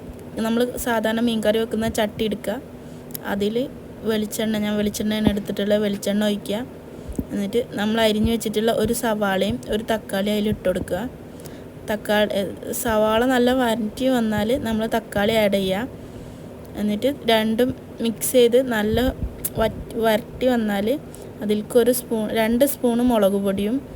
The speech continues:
രണ്ട് സ്പൂൺ മഞ്ഞൾപ്പൊടിയും ഇടുക. ഇനി അതല്ല, എരിവ് കൂടുതൽ വേണമെന്നുണ്ടെങ്കിൽ അപ്പം മുളക് പൊടിയുടെ അളവ് കൂട്ടാം. ഇനി കുറ-, കുറവ് മതിയെങ്കിൽ കുറക്കാം.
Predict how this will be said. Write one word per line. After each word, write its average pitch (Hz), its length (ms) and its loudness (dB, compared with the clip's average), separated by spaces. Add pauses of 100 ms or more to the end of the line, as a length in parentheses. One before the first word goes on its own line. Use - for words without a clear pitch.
(720)
രണ്ട് 220 320 4
സ്പൂൺ 233 360 2 (100)
മഞ്ഞൾപ്പൊടിയും 208 720 2
ഇടുക. 202 200 2 (520)
ഇനി 208 160 -2
അതല്ല, 226 380 4 (480)
എരിവ് 220 300 4
കൂടുതൽ 240 520 8
വേണമെന്നുണ്ടെങ്കിൽ 233 880 4
അപ്പം - 380 -2
മുളക് 220 320 2
പൊടിയുടെ 214 340 2
അളവ് 208 320 4
കൂട്ടാം. 196 500 0 (720)
ഇനി 214 180 0
കുറ-, 214 420 6 (160)
കുറവ് 220 360 6
മതിയെങ്കിൽ 226 580 4
കുറക്കാം. 214 560 2